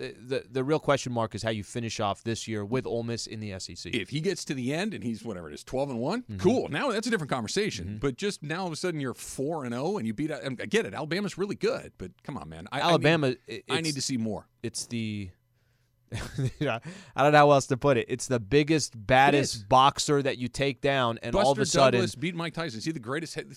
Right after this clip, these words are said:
Speaker 2: stuff happens,
Speaker 1: Doesn't
Speaker 2: Al.
Speaker 1: have to be the greatest, but
Speaker 2: Stuff happens.
Speaker 1: that's a big moment. That's not a
Speaker 2: It's a
Speaker 1: just
Speaker 2: big
Speaker 1: turn
Speaker 2: moment,
Speaker 1: the
Speaker 2: but
Speaker 1: page
Speaker 2: it's
Speaker 1: and say,
Speaker 2: a
Speaker 1: "Okay, who do they have
Speaker 2: moment.
Speaker 1: next week?"
Speaker 2: There's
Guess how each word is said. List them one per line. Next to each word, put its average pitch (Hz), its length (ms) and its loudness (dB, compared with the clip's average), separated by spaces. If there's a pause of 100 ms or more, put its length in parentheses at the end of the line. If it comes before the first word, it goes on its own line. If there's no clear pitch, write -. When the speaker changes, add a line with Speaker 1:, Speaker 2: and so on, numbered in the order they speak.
(160)
Speaker 2:
stuff - 260 -6
happens, 190 380 -8
Speaker 1:
Doesn't 165 140 4
Speaker 2:
Al. 151 40 6
Speaker 1:
have 123 60 2
to 120 80 -6
be 117 80 0
the 104 80 -2
greatest, 123 580 2
but 120 140 4
Speaker 2:
Stuff 277 160 0
happens. 135 480 -6
Speaker 1:
that's 135 260 4
a 175 60 4
big 131 360 2
moment. 131 460 4
That's 127 240 0
not 151 260 4
a 139 200 6
Speaker 2:
It's 135 80 2
a 143 40 -2
Speaker 1:
just 143 300 4
Speaker 2:
big 170 80 -4
Speaker 1:
turn - 0 -
Speaker 2:
moment, 175 320 4
Speaker 1:
the 160 80 2
Speaker 2:
but 151 100 0
Speaker 1:
page 170 280 6
Speaker 2:
it's 123 40 -2
Speaker 1:
and 139 140 0
say, 156 220 6
Speaker 2:
a 175 80 6
Speaker 1:
"Okay, 160 260 6
who 160 100 6
do 190 80 4
they 170 120 6
have 165 220 6
Speaker 2:
moment. 147 40 -4
Speaker 1:
next 156 260 2
week?" 156 340 2
Speaker 2:
There's 147 320 -2